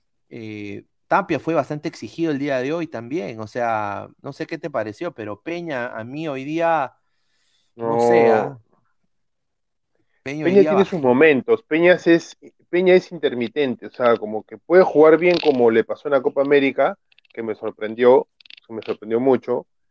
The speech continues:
Speaker 2: pero después en la eliminatoria ha tenido muchos bajones, no sé, problemas personales, X, no lo sé, porque él,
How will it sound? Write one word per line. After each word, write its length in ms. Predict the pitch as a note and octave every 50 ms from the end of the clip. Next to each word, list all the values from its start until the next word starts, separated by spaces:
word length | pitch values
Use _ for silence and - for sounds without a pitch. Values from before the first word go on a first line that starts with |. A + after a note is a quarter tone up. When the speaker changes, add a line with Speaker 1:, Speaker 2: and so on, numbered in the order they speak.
| _ _ _ _ _ _ -
Speaker 2:
pero 180 | A2 G#2+ G#2+
después 280 | G2+ - _ - C3+ D3+
en 80 | D#3+
la 60 | D#3 D3
eliminatoria 680 | C#3 B2+ A#2 G#2+ G2 F#2 - C3 C3 C3+ D3+ D3+ C#3+
ha 80 | C3+
tenido 560 | - B2+ B2 B2+ C3 C3+ C#3 C#3 C3+ C3 - _
muchos 420 | - B2 C#3 E3+ E3+ - D3+ A#2+ A2
bajones, 500 | A#2 - - - D#3 C#3 A#2+ A#2+ C#3+ - _ _ _ _ _ _ _ _ _ _ _ _ _ _ _ _ _ _ _ _ _ _
no 200 | _ A2+ A2+ G#2+
sé, 400 | - - C#3 C3+ C3 A#2+ A2+ G#2+ G#2 -
problemas 340 | - G#2 A#2 A#2+ B2 A#2+ -
personales, 1000 | - A2+ G2+ - - G2+ G2+ A2+ C3+ D3 D3 C3+ B2 A#2 A2+ A2+ A2+ A2 A2 - _
X, 360 | - C#3+ C#3 C#3 _ A2+ G#2+
no 120 | A#2+ C#3+ C#3
lo 120 | C3+ A#2
sé, 280 | - - C#3 C3+ B2 - _
porque 360 | - G#2 - A#2 A2 A2+ G#2+
él, 340 | - G#2+ A#2 B2 B2 A#2 F#2